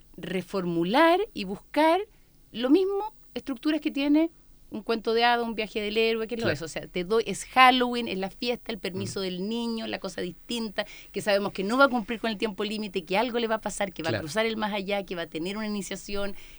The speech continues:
Speaker 1: que va, claro, que va a
Speaker 2: Exactamente.
Speaker 1: caer en peligro, que va a venir un ser distinto a ayudarlo, que va, claro, finalmente yo, yo miraba la serie y decía, "Qué curioso, que seguimos del fondo recurriendo
Speaker 2: Mm.
Speaker 1: a lo mismo".
Speaker 2: Mm, exactamente.
Speaker 1: Ya,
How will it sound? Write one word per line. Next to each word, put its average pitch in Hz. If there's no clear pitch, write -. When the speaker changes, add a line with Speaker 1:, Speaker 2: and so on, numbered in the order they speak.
Speaker 1:
que 165
va, 156
claro, 139
que 127
va 151
a -
Speaker 2:
Exactamente. -
Speaker 1:
caer 175
en 208
peligro, 196
que 170
va 151
a 151
venir 170
un 196
ser 180
distinto 175
a 175
ayudarlo, 180
que 175
va, -
claro, 156
finalmente 180
yo, 196
yo 190
miraba 214
la 240
serie 226
y -
decía, 214
"Qué 233
curioso, 220
que 180
seguimos 233
del 254
fondo 262
recurriendo 254
Speaker 2:
Mm. -
Speaker 1:
a 226
lo 214
mismo". 139
Speaker 2:
Mm, 127
exactamente. 120
Speaker 1:
Ya, 120